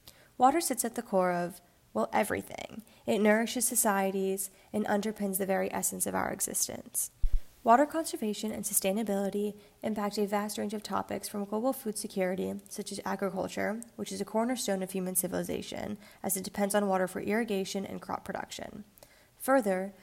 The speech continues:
sustainable water practices are essential for ensuring food security globally. This issue is so pressing that in the event of water scarcity, it can lead to crop failures,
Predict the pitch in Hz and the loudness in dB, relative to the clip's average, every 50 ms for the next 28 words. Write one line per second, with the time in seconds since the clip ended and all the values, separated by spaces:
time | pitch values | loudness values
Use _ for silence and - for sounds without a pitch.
0 | - - - - 208 - 226 220 226 240 233 269 254 214 202 202 208 202 208 196 | -18 -12 -4 0 2 2 2 2 0 2 2 4 4 4 4 4 2 0 0 -2
1 | 190 190 - - - - 190 185 185 - - 202 196 190 - - 190 190 - 202 | -2 0 0 -2 0 0 0 -2 -2 0 0 0 0 0 0 -2 -2 -2 -2 -4
2 | 196 - 196 196 185 185 - 202 196 196 196 - 220 214 214 - - - - 196 | -4 -2 -4 -4 -2 -2 -2 0 0 -2 -2 0 -2 -2 0 -2 -6 -4 -4 -4
3 | 196 185 190 185 - 190 185 - - - - - - - - 202 - - _ _ | -2 -2 -4 -2 -2 -2 -2 -2 -2 -6 -8 -8 -6 -8 -8 -10 -12 -20 _ _
4 | _ - - - - - _ _ - 285 - - 247 240 233 - 233 226 214 - | _ -20 -20 -20 -20 -20 _ _ -2 -2 0 0 -2 -4 -4 -2 -2 -2 0 0
5 | - 214 214 220 214 - 196 190 190 - 196 190 190 190 190 190 - - - - | 2 0 0 0 0 0 0 2 2 0 0 0 -2 -4 -6 -8 -12 -16 -20 -20
6 | - - 214 208 214 214 214 214 214 196 214 208 208 - 254 226 214 202 196 202 | -4 0 2 4 6 6 6 6 6 6 4 2 2 0 0 2 2 2 2 2
7 | 196 - - 190 185 190 180 - 180 190 185 196 - - - - 196 185 180 - | 0 0 0 0 0 0 -4 -4 -4 -2 -4 -4 -4 -6 -6 -4 -4 -4 -6 -8
8 | - - - 226 226 220 - - 214 208 202 202 196 196 196 196 | -10 -2 0 0 0 0 0 0 2 2 2 2 0 0 -2 -4